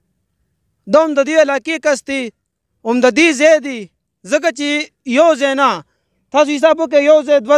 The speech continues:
ځایه، درې ځایه، شپږ ځایه کې بیګا شپه کې اور لګېدلی دی. شپږ ځایه کې بیګا اور لګېدلی دی. او چې زه د یو ځای نه لاړ شم او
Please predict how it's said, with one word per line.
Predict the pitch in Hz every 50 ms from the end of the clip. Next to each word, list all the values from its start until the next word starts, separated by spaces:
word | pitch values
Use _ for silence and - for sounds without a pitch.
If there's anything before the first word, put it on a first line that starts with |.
| 285 294
ځایه، | 285 285 277 254 240
درې | 285 294 254
ځایه، | 285 277 254 -
شپږ | - - 349 311 269 294
ځایه | 277 262 214
کې | 247 220 208
بیګا | 247 240 247 269 277 277 214
شپه | - 269 254
کې | 220 240 226
اور | 247 247 233 196 180
لګېدلی | 160 156 160 147 156 151 147 - 135
دی. | 135 131 _ _ _ _ 120 107 _ _ _ _ _ _ _ _ _ _ _ _ _ _ _ _ _ _ _ _ - -
شپږ | - 330 339 311 285
ځایه | 330 339 285
کې | 302 247 294
بیګا | 285 302 320 311
اور | 330 330 320 320
لګېدلی | 262 294 294 277 320 311 330 302 294
دی. | 277 226 - _ _ _ _ _ _ - 240
او | 254 262 277 302 - _ -
چې | - 285 269 226 226
زه | 311 392 381 349
د | 339 302
یو | 294 294 294 277
ځای | 370 381 370
نه | 339 311 339
لاړ | 392 392 302 -
شم | 294 302 269 269
او | 269 262 - _ 208 233